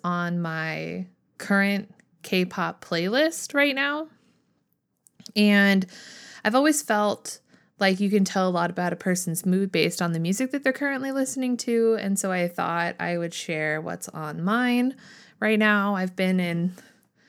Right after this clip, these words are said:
like, a weird mood 'cause I've been super busy at work and, like, different stuff. So my mood's been, like, fluctuating. Um, but before I get into that, um,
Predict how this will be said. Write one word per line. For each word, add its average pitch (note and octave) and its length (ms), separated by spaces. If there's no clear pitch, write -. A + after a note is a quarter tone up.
like, F#3 160
a F3+ 40
weird G3 440
mood F3+ 240
'cause - 160
I've E3+ 100
been F3 140
super F3 220
busy E3 340
at E3 120
work A3 360
and, F3+ 100
like, D#3+ 180
different E3 360
stuff. D#3+ 260
So E3+ 140
my D#3+ 160
mood's D#3 280
been, E3+ 220
like, D#3 320
fluctuating. A3+ 720
Um, F3+ 400
but F#3+ 200
before G3 500
I F3 100
get F3+ 320
into F3 320
that, E3+ 640
um, F3 720